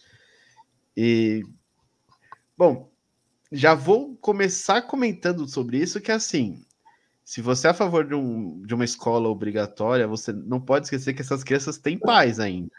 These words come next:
Então, se você tem medo do que esses pais podem fazer com essas crianças, não esqueça que eles vão passar quatro horas na escola e vinte horas com esses pais.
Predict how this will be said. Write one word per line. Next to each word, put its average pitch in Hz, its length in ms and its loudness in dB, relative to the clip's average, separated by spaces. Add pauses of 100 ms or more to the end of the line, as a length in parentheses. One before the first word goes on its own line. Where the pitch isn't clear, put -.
(960)
Então, 120 160 2
se 131 60 -2
você 131 260 2
tem 156 260 0
medo 135 400 2
do 117 140 -6
que 123 100 -6
esses 123 220 -8
pais 131 260 0
podem 113 260 -4
fazer 107 200 -6
com 104 60 -8
essas - 220 -8
crianças, 131 420 -4
não 135 80 -2
esqueça 135 340 -4
que 131 100 -10
eles 127 160 -4
vão 131 120 -2
passar 131 240 -2
quatro 143 340 0
horas 139 160 2
na 117 80 -2
escola 123 360 -4
e 123 40 -2
vinte 120 340 -6
horas 160 380 -6 (480)
com 170 120 -2
esses 160 280 -2
pais. 120 440 4